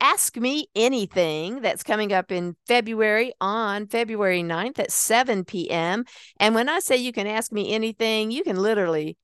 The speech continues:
ask me anything about the memoir, about me, about my life, whatever you wanna know. I am open. And I'm doing these every month until the launch date for the book, and that's gonna be in October twenty twenty-three. So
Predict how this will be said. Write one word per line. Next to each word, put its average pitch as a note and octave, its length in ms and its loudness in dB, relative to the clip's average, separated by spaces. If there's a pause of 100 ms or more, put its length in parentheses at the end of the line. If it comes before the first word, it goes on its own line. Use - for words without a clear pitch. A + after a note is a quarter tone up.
(140)
ask F#3+ 420 2 (180)
me E3 520 -4 (220)
anything D#4+ 500 -2
about D3 240 0
the E3 80 -8
memoir, C4 840 0
about D#3+ 320 -2
me, A#3 460 -2 (260)
about - 300 -2
my E3 140 -2
life, A3+ 520 0 (120)
whatever A#3 320 0
you G#3 100 -2
wanna F3+ 240 -2
know. - 220 -8 (320)
I F#3 240 4
am E3+ 260 -4
open. E3+ 420 0 (280)
And G3+ 120 0
I'm F#3+ 140 4
doing C#4 280 -4
these G#3+ 200 -2
every A3+ 300 0
month A#3+ 380 -2 (220)
until A3 440 0
the G3 120 2
launch F3+ 440 0
date E3 360 0
for - 160 -4
the E3 120 -4
book, G#3+ 480 0 (240)
and E3+ 160 0
that's F3 180 2
gonna F3+ 180 0
be F3 200 0
in D#3+ 80 -2
October F#3+ 580 -2
twenty E3 300 -6
twenty-three. E3+ 580 -4
So D#3+ 300 0